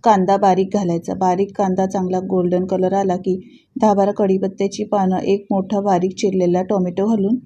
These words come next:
मंद गॅसवर चांगला परतवून घ्यायचा.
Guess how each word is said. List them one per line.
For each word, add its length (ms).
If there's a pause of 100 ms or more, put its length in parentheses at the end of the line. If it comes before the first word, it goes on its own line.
(560)
मंद 280
गॅसवर 420
चांगला 380
परतवून 520
घ्यायचा. 420